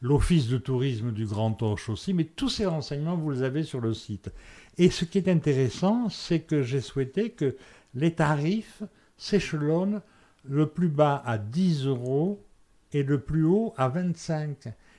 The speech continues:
Et vous savez, c'est pas dans des zéniths ou des grandes salles qu'on voit des tarifs si bas, parfois pour des artistes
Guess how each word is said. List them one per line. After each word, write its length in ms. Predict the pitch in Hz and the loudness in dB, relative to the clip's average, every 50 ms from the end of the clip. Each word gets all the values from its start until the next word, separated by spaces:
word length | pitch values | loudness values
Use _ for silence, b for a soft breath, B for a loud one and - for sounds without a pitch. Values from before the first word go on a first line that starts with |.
| b b - | b b -6
Et 100 | 131 131 | -4 -4
vous 120 | 127 131 | -4 -4
savez, 280 | - - 147 143 170 180 | -4 -4 -2 -2 -2 -2
c'est 160 | 170 - 151 | -2 -4 -4
pas 160 | - - 165 | -4 -2 -2
dans 140 | 147 147 139 | -2 -2 -2
des 160 | 131 127 127 | -2 -2 -2
zéniths 460 | 120 120 127 131 135 147 156 151 - | -2 -2 -2 -2 -2 -2 -4 -4 -6
ou 60 | 127 123 | -6 -4
des 120 | 120 120 | -2 -2
grandes 320 | 110 131 139 139 135 120 | 0 0 0 -2 -2 -4
salles 360 | - - 160 160 160 170 170 160 | -6 -6 -4 -2 -2 -2 -2 -4
qu'on 200 | - 143 131 123 | -4 -6 -4 -2
voit 160 | 127 147 139 | -2 -2 -2
des 100 | 131 127 | -2 -4
tarifs 400 | - 131 127 - 151 143 117 104 | -4 -6 -6 -4 -4 -6 -6 -8
si 180 | - - 123 | -10 -10 -6
bas, 200 | 117 139 156 160 | -4 -2 -2 -2
parfois 340 | - 143 123 - - 151 - | -2 -2 -4 -2 -4 -6 -4
pour 140 | - 139 123 | -4 -4 -4
des 200 | 117 117 113 107 | -2 -2 -2 -4
artistes 600 | 127 117 - 113 - 165 165 - - - 139 | -6 -6 -8 -6 -4 -2 -2 -4 -6 -10 -14